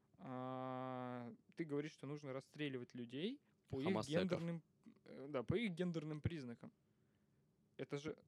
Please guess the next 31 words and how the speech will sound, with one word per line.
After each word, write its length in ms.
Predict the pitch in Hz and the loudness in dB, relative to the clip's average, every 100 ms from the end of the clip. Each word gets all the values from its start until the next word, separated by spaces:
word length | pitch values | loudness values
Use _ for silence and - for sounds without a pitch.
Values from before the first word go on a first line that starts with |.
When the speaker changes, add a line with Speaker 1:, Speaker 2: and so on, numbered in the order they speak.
| - | -4
Speaker 1:
как, 180 | - 208 | 2 2
э, 240 | 175 156 151 | 4 2 4
по, 320 | 165 170 151 - | 4 4 0 0
по 80 | |
каким 460 | - 170 277 277 180 | 0 -2 -2 -2 0
критериям 500 | 170 170 240 240 165 | 0 2 2 2 -2
фашисты 460 | - 160 180 - 135 | -4 -6 -6 -6 -6
убивали 400 | 131 135 127 127 | -2 0 0 -2
людей? 360 | 127 120 117 - | -6 -8 -10 -8
Они 260 | - - 107 | -2 2 2
Speaker 2:
Ну, 80 | 104 | 2
Speaker 1:
убивали 360 | 147 143 120 | 4 4 6
Speaker 2:
по 20 | 110 | 6
Speaker 1:
людей 440 | 113 110 - 104 104 | 6 4 4 2 2
по 0 | |
Speaker 2:
рас-, 160 | 107 180 | 6 6
Speaker 1:
расовой 440 | 226 185 107 165 | 8 6 4 4
Speaker 2:
рас-, 20 | - | 4
расовому 0 | |
Speaker 1:
принадлежности. 480 | - - - - | 4 2 0 0
Speaker 2:
признаку. 220 | - - - | -4 -6 -4
Speaker 1:
Тут 160 | 170 | 0
одна, 260 | 165 170 202 | 0 4 4
одно 320 | 196 165 180 | 4 2 2
слово 220 | 185 220 160 | 2 4 4
меняется, 380 | 156 226 - | 2 -2 -4
которое, 320 | - 175 170 160 | -4 0 0 0
типа, 240 | 180 180 | -2 0
ну, 120 | 190 | 2
не 240 | 220 269 247 | 2 0 -2
принципиально. 220 | 269 | -2